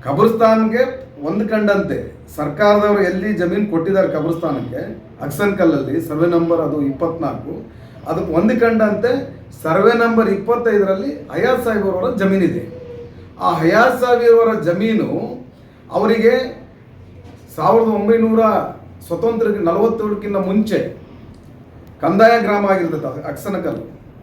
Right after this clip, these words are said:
ಕಂದಾಯ ಗ್ರಾಮ ಆಗಿರೋದ್ರಿಂದ ಆ ಕಂದಾಯ ಗ್ರಾಮದ ಇನಾಮ್ ಜೋಡಿ ಗ್ರಾಮ ಅದು. ಆ ಇನಾಮ್ ಜೋಡಿ ಗ್ರಾಮದ ಹಕ್ಕುದಾರರು ವೆಂಕಟ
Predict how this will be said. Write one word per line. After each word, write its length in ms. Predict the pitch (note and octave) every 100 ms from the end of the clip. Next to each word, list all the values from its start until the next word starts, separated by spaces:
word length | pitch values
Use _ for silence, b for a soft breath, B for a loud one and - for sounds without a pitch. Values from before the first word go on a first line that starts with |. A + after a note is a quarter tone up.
| -
ಕಂದಾಯ 380 | D#3 G3+ A#3 A3+
ಗ್ರಾಮ 260 | G#3+ G3+
ಆಗಿರೋದ್ರಿಂದ 520 | G3 F3 E3 D3 C3+ F3
ಆ 280 | A3 F3+
ಕಂದಾಯ 540 | F3+ F3 F3+ A3+ A#3+ G3+
ಗ್ರಾಮದ 640 | G3+ G3+ F#3+ G#3 A3 - B B -
ಇನಾಮ್ 440 | E3 G#3 A3 A3
ಜೋಡಿ 300 | E3+ G3 G3+
ಗ್ರಾಮ 260 | G3+ F3+ F3
ಅದು. 400 | D#3 - - - B B B -
ಆ 140 | F3 F3+
ಇನಾಮ್ 400 | F3 A3 B3 G3+
ಜೋಡಿ 240 | G#3 A3
ಗ್ರಾಮದ 420 | F#3+ G3 F#3+ F#3+
ಹಕ್ಕುದಾರರು 720 | G3 F#3 E3 - A3+ A3 F#3+ A3+
ವೆಂಕಟ 360 | E3+ F3+ G3